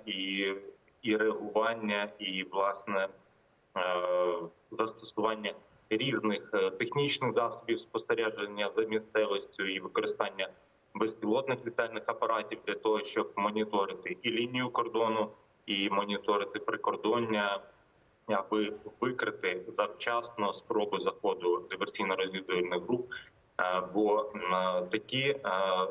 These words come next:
такі групи нес-, не-, несуть, е, загрозу,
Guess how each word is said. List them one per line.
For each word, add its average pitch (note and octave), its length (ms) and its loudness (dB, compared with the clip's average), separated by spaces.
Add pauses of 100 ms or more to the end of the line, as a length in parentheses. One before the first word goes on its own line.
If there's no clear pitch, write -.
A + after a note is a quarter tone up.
(140)
такі A2 240 0
групи A2 580 2 (760)
нес-, A#2 360 0
не-, A2+ 260 2
несуть, A#2+ 560 0
е, G#2+ 180 4
загрозу, A2+ 600 0